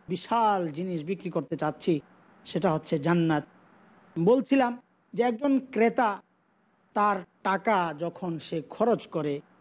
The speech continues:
বিক্রেতা তার মাল খরচ করে, ক্রেতা তার টাকাটা বিক্রেতাকে দিয়ে দেয়, আর বিক্রেতা তার মাল ক্রেতাকে দিয়ে দেয়। কেন দেয়?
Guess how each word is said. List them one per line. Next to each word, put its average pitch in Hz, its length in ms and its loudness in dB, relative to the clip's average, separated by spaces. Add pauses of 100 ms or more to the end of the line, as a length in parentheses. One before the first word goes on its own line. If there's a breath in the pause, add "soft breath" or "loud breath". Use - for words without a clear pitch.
(200)
বিক্রেতা 247 560 2
তার 214 240 0
মাল 196 640 0
খরচ 185 340 -2
করে, 139 280 -8 (460)
ক্রেতা 240 320 4
তার 254 240 0 (100)
টাকাটা 214 600 0 (100)
বিক্রেতাকে 180 640 -2
দিয়ে 170 240 4
দেয়, 143 200 -8 (400)
আর 170 140 2
বিক্রেতা 196 460 2
তার 170 200 0
মাল 175 360 2
ক্রেতাকে 165 480 0
দিয়ে 156 220 2
দেয়। 143 180 -4
কেন 175 280 0
দেয়? 147 160 0